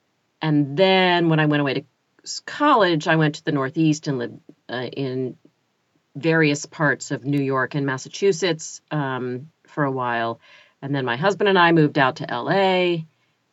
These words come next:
And then, um, we,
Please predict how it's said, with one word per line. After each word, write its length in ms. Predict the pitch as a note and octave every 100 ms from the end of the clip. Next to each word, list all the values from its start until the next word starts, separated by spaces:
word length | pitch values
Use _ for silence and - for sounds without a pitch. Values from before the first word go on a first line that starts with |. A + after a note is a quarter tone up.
| _ -
And 220 | E3 E3
then, 600 | E3+ E3+ E3 E3 E3 D#3 _ -
um, 640 | D#3+ D3+ D3 C#3 C#3 C3+ C3+ _ _ _ _ _ _ _ -
we, 640 | D#3 F#3 F#3+ F#3 F#3+ E3